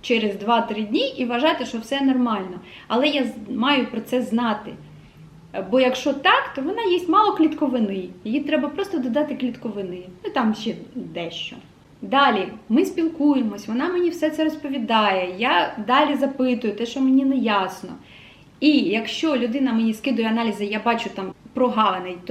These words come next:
то я розумію, що мій пазл не складається, мені не вистачає ще якихось аналізів. Е, або вона просто каже: "Я не здавала, але хочу здати". Це не обов'язково. Це все за бажанням людини. Я можу просто розповісти про, про харчування, у мене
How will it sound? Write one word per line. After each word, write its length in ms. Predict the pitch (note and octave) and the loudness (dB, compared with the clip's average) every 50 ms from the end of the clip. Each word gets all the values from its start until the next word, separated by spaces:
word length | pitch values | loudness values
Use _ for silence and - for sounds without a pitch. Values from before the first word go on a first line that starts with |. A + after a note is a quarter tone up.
| G#3 G3+ G#3 | -6 -6 -4
то 60 | - G#3+ | -4 -4
я 200 | G3+ G#3 A3+ G#3+ | -2 -2 -2 -2
розумію, 360 | A#3 A3+ A3 B3 D4 G4+ F#4 | -2 0 2 2 2 2 2
що 140 | - - A#3 | 0 0 0
мій 160 | A#3 A#3+ A3+ | 2 0 0
пазл 340 | A#3 - E4 F#4+ F4+ C4+ A#3 | 2 4 4 4 4 2 -2
не 120 | A3+ B3+ | -2 -4
складається, 560 | B3+ - B3 A#3+ A3 A3+ G#3 G3 F#3+ - G3+ | -4 -4 -6 -2 0 0 0 0 -2 -4 -6
мені 260 | G3 G#3+ A#3+ C4+ D#4 | -4 0 2 4 4
не 100 | C4+ B3 | 4 4
вистачає 500 | A3 G#3+ G#3+ - A#3 - - C#4 C4 A#3 | 2 0 -4 -6 -10 -6 -4 -2 -2 -2
ще 180 | - - - A#3 | -4 -4 -4 -2
якихось 320 | A3 G3+ - G3 G3 - | -4 -2 -6 -8 -10 -10
аналізів. 460 | G3 F3+ F3 F3 E3+ E3 E3 E3 E3 D3 - - - - - - - - - - - - - - | -10 -10 -8 -8 -8 -8 -10 -12 -16 -18 -18 -20 -20 -20 -20 -20 -20 -20 -20 -20 -20 -20 -20 -12
Е, 180 | - - F#3+ F#3 - - | -8 -6 -4 -4 -4 -2
або 220 | G#3 G#3+ G#3+ C#4+ | -2 2 4 4
вона 200 | C#4+ C4+ C4 C4 | 4 4 4 2
просто 300 | B3+ B3+ B3 A3+ - A#3+ | 4 2 0 0 0 -4
каже: 240 | - G3+ G3+ G3+ G3+ | -2 -2 -2 -2 0
"Я 120 | G3+ A#3 C4+ | 0 0 0
не 140 | C#4 C4 | 0 0
здавала, 380 | A#3 A3 C4+ C#4+ G#4+ A#4 F#4 B3+ - | 0 0 2 4 4 6 6 4 4
але 180 | A#3+ C4 D#4+ | 4 4 4
хочу 320 | - - D4 C#4 - - A#3+ | 4 4 2 2 2 0 -2
здати". 440 | - - - G3+ F3 E3+ - - - - - | -2 0 0 0 0 0 -4 -8 -14 -18 -8
Це 140 | - C4+ | 0 4
не 100 | D4 E4 | 4 4
обов'язково. 840 | E4+ D#4 C#4+ F4 D4 E4 F4 E4+ - - C#4+ A#3 G3 E3+ E3 F3+ - - | 4 4 2 0 0 0 -2 -4 -4 -2 -2 0 0 -2 -4 -8 -12 -14
Це 280 | - - B3+ B3+ B3 - | -6 -4 -2 -2 -2 -6
все 220 | - - D#4+ F4+ | -2 0 0 0
за 80 | C4+ C4 | 2 0
бажанням 460 | A3 A#3+ A#3 A3 C4+ C4 B3 A#3+ A#3+ | 0 0 0 0 0 2 2 2 0
людини. 300 | A3+ A3 G3 G#3 F#3+ F#3 | -2 -2 -4 -4 -6 -4
Я 80 | F#3 G3+ | -4 -2
можу 220 | A3 A#3+ A#3 B3+ | -2 0 0 -2
просто 380 | C4 - C#4 C4+ C4+ - A3 G#3+ - - - | -2 -2 -4 -4 -4 -6 -8 -8 -8 -10 -2
розповісти 540 | G#3+ A#3 C4 B3+ - B3+ B3+ A#3+ A3+ - - | 0 0 0 0 -2 -4 -4 0 0 0 -2
про, 180 | C4 - G#3 G#3 - - - | -2 -6 -10 -12 -14 -18 -12
про 100 | - G#3 | -10 -10
харчування, 640 | G#3+ - G3 G3 - - G#3 B3+ D#4 G4 A4 G#4 F4 C4 | -6 -6 -8 -8 -8 -6 -2 0 0 0 0 0 -2 -2
у 100 | A3 G3+ | -2 -4
мене 200 | G3 G3 F#3+ | -4 -8 -8